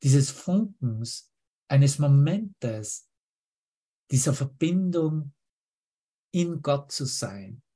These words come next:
oder so zu sein, wie, wie er dich schuf, wurde meist über alle Zeit hindurch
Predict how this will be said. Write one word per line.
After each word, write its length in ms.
oder 300
so 260
zu 160
sein, 480
wie, 300
wie 240
er 100
dich 260
schuf, 480
wurde 540
meist 720
über 400
alle 240
Zeit 360
hindurch 600